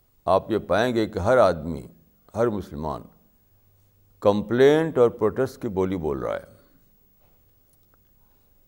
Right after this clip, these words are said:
یعنی مسلمان اس زمانے میں ایک نئے قسم کا پروٹیسٹنٹ گروپ بن گئے ہیں، پروٹیسٹنٹ کمیونٹی بن گئے ہیں۔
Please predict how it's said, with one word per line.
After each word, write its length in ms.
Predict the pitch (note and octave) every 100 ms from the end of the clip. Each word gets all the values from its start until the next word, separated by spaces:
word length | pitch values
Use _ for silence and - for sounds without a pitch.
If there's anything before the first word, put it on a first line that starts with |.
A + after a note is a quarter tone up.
| _ _ _ _ _ _ _ _ _ _ _ _ _ _ _ _ _ _ _ _ _ _ _
یعنی 140 | G2+ A2
مسلمان 600 | A2 A2+ B2 A#2+ D3+ D#3
اس 120 | C3+
زمانے 420 | G#2+ G2+ A#2 C3+
میں 300 | B2 B2 A#2+ - _ _ _ _ _
ایک 180 | F2+ F2
نئے 240 | G2 B2+
قسم 300 | C3+ F#2+ E2
کا 300 | E2 G#2+ A2 - - - _ _ _ _ _ _ _
پروٹیسٹنٹ 920 | - G#2+ G#2 A2+ - C#3+ D3+ D3 - G2
گروپ 180 | B2
بن 300 | F#2 E2+ E2
گئے 160 | D#2 C2
ہیں، 100 | A#1+ - _ _ _ _ _ _ _ _ _ _ _ _ _ _ _ _ _ _ _ _ _ _ _ -
پروٹیسٹنٹ 720 | A#2 G#2 A2 - B2+ B2+ B2 -
کمیونٹی 420 | F#2 F#2 F2 F#2+
بن 260 | D#2 C#2
گئے 140 | C2 A1+
ہیں۔ 140 | A1